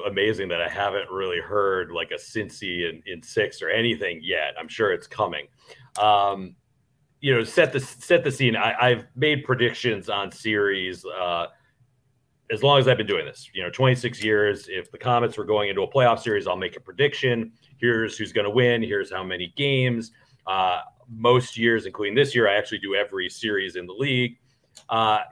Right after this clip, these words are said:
I get zero credit for my insane accuracy, which is somewhere around, like,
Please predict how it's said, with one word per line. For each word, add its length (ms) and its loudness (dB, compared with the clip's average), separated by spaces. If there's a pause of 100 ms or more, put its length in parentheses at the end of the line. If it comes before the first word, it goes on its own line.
(180)
I 100 4
get 260 0
zero 280 8
credit 440 4 (100)
for 560 2 (100)
my 440 0 (100)
insane 500 -2
accuracy, 880 -2 (360)
which 300 -2
is 280 -2
somewhere 400 4
around, 380 4
like, 280 -2